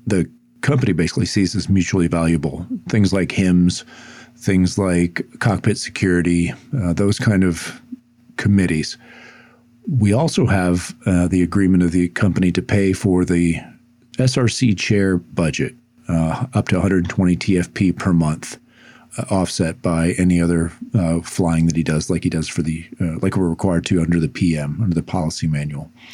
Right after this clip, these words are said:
What's not reflected in this section is over in the safety section, we've listed out several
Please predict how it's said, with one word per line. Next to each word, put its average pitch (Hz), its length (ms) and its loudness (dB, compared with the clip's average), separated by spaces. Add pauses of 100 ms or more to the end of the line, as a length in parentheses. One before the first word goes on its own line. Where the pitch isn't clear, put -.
(600)
What's 101 240 2
not 170 240 2
reflected 110 440 2
in 92 140 4
this 92 160 2
section 104 580 2
is 95 540 2
over 101 300 2
in 90 80 4
the 85 80 2
safety 127 360 2
section, 95 440 2
we've 98 200 2
listed 95 320 0
out 95 240 0 (720)
several 123 840 0